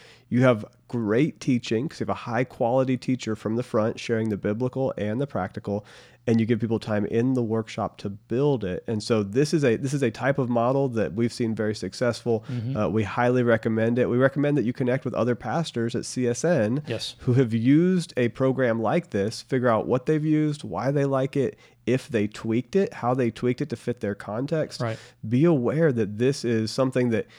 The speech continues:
Speaker 1: you don't wanna go for three and a half years building a one-on-one coaching
Speaker 2: Mm-hmm.
Speaker 1: ministry, training a hundred coaches, and then find out that the coaches are getting burned out and that people aren't being served at the highest level of success possible.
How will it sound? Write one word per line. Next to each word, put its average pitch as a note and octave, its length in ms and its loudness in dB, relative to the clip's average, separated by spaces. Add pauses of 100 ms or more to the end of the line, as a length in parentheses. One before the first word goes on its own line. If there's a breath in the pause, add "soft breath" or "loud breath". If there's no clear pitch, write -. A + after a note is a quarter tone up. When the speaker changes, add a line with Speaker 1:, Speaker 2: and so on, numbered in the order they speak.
(160 soft breath)
Speaker 1:
you C3 140 6
don't E3+ 180 8
wanna C#3 180 6
go A#2+ 220 6
for A2+ 160 -2
three B2+ 340 0
and C3 80 2
a A#2+ 40 0
half A2+ 220 -2
years A2+ 380 2
building A#2+ 460 2
a A2 80 2
one-on-one A2+ 580 2
coaching A2+ 180 2
Speaker 2:
Mm-hmm. B2 220 -2
Speaker 1:
ministry, A#2 500 0 (240 loud breath)
training B2 480 2
a G2+ 80 2
hundred C3 720 -2
coaches, D3 720 -2 (420 loud breath)
and B2 220 4
then B2 160 6
find A#2 320 2
out A2 280 4
that G#2 120 -6
the A#2 60 -4
coaches C3+ 420 0
are B2+ 80 0
getting C3 300 2
burned C3 280 2
out C3 320 2
and A2 120 -2
that - 100 -4
people A#2+ 380 2
aren't A#2+ 240 0
being A#2 280 0
served G#2+ 380 -2
at G#2+ 80 -6
the G#2 80 -4
highest A2 480 -4
level G2+ 340 -2
of G2+ 80 -6
success F#2+ 420 -8
possible. A#2+ 580 -4